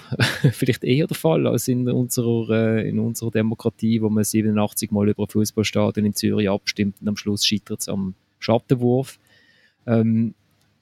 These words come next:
und, und das ist, das ist irgendwie so, das, das tut jetzt Katar komplett auf die fifa um-, also, äh,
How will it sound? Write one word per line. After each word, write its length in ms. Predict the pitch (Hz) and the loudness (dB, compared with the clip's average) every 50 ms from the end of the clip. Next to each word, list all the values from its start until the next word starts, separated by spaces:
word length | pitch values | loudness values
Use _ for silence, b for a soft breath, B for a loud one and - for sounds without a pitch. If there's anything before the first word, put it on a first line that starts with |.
| _ _ _ _ | _ _ _ _
und, 300 | 123 117 110 - - - | 0 0 0 -4 -6 0
und 200 | - 123 120 - | 0 0 4 4
das 160 | 135 135 - | 2 2 2
ist, 280 | - 143 - - - - | 0 0 0 0 2 2
das 120 | 139 143 | 2 2
ist 220 | 170 156 - - - - | 2 -2 -2 -4 -2 -2
irgendwie 260 | 147 139 147 139 131 | -2 0 2 2 2
so, 180 | 120 - 131 120 - - | 2 2 0 -2 0 -2
das, 440 | 147 160 - - - - - - - _ _ _ _ _ _ _ _ _ _ _ | -2 0 0 0 -2 -2 -4 -6 -8 _ _ _ _ _ _ _ _ _ _ _
das 200 | - 147 143 - | -2 -2 -2 2
tut 180 | - 147 123 - | 2 2 2 2
jetzt 260 | 123 - - - - | 0 -4 -4 -6 -2
Katar 440 | - 123 123 - - - 127 113 - | 2 2 2 2 2 0 0 0 4
komplett 480 | - 120 110 - 127 151 202 214 - | 2 2 2 2 0 0 0 0 -2
auf 100 | 196 95 | -6 -6
die 80 | - - | -6 -2
fifa 460 | - 180 196 - - 185 180 - - - _ _ _ _ _ | -2 0 0 2 0 0 0 -2 -6 -14 _ _ _ _ _
um-, 540 | _ - - - - 151 175 196 202 208 208 - - - - - - _ | _ -8 -4 2 2 2 2 2 0 -2 -4 -6 -12 -18 -20 -20 -4 _
also, 460 | 143 143 - 151 156 - - 110 - | 0 2 2 2 2 2 0 -2 -4
äh, 180 | - - - | -6 -8 -8